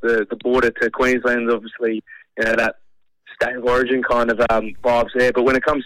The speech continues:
to Canberra, you know, there's, there's always gonna be a lot of, um, you know, rogue New South Welshmen scattered in that team, and then, you know, like, likewise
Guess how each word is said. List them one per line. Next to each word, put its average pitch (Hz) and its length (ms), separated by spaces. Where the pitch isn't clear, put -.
to 113 180
Canberra, 120 340
you 117 60
know, 120 120
there's, 120 180
there's 127 180
always 139 160
gonna 123 140
be 113 80
a 110 80
lot 113 140
of, 107 100
um, 110 520
you - 80
know, 110 160
rogue 117 460
New 120 240
South 120 200
Welshmen 120 520
scattered 120 340
in 120 120
that 113 180
team, 123 380
and 117 80
then, 113 180
you 117 80
know, 113 100
like, 120 320
likewise 117 680